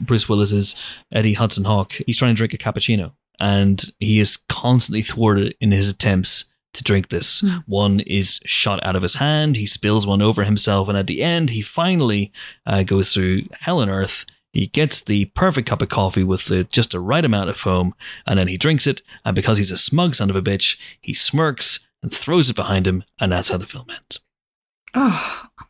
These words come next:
Speaker 2: that's not good. Wait, wh-, now, is he still in Rome at the end? I don't remember.
Speaker 1: I think he's still in Rome at the end, yes.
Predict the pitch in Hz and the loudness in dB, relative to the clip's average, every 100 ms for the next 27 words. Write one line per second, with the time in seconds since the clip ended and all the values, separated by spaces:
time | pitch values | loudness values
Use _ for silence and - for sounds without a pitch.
0 | - 330 349 - 185 190 202 208 196 - | -6 -2 0 0 0 -2 0 0 0 -8
1 | - 254 185 202 214 233 233 220 240 240 | -2 0 0 -2 -4 0 0 2 2 0
2 | 311 294 226 190 202 202 208 196 190 185 | 0 0 2 2 0 0 0 0 0 0
3 | 180 165 151 143 147 - - - 147 - | 0 2 2 2 0 -2 -6 -2 0 0
4 | 147 - 139 117 110 104 98 92 87 85 | -2 0 2 4 4 2 0 -2 -4 -4
5 | 87 80 - - | -2 -2 -2 -4